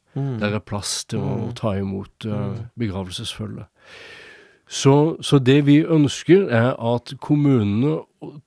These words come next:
Speaker 2: i sterkere grad tar inn over seg hvordan Livssyns-Norge faktisk ser ut.
Speaker 1: Ja.
Speaker 2: Eh, og da er det,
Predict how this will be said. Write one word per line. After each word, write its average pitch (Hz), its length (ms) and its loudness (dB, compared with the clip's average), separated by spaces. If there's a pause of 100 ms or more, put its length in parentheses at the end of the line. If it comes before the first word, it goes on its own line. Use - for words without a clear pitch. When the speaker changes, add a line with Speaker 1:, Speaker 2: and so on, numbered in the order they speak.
(140)
Speaker 2:
i 139 120 -2
sterkere - 580 -4
grad 110 220 0
tar 120 140 0
inn 101 220 0
over 101 160 -4
seg 127 200 -2
hvordan 110 440 -2
Livssyns-Norge 107 1300 -4
faktisk - 520 -8
ser 107 240 -2
ut. 180 360 -4
Speaker 1:
Ja. 131 140 -2 (840)
Speaker 2:
Eh, 107 560 0
og 117 200 -2
da 107 300 0
er 104 40 0
det, 127 280 0